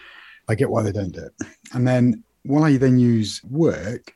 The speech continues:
is we, we, we're down house at work and we've got some U S B C docks we've had for years, proper three, four years. And the model we're using is W D nineteen S,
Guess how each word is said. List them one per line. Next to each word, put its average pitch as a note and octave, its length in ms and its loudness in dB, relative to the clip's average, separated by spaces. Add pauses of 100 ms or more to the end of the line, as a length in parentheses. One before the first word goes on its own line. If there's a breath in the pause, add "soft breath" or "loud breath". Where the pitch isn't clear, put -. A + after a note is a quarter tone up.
is G#2+ 440 -4
we, A#2+ 180 -2
we, A#2 200 -6
we're G#2+ 220 -6
down A2 240 -4
house A2 320 -4
at F#2 60 -10
work A#2 320 -8
and A2 120 -4
we've A2 120 -6
got - 140 -14
some A2+ 120 -2
U A#2+ 80 2
S A#2 100 -4
B A2+ 160 -2
C C#3 200 -2
docks - 260 -8
we've C3+ 160 -8
had D3 180 -8
for - 140 -10
years, A2 640 -2
proper - 520 -10
three, A2+ 240 -4
four G2+ 240 -6
years. F2+ 320 -8 (400 loud breath)
And G2+ 120 -8
the G#2 60 -4
model C#3+ 240 2
we're A2 140 0
using G2 320 -4
is F#2 80 -6
W A#2+ 240 -4
D G2+ 180 -4
nineteen G2+ 640 -4 (100)
S, - 400 -12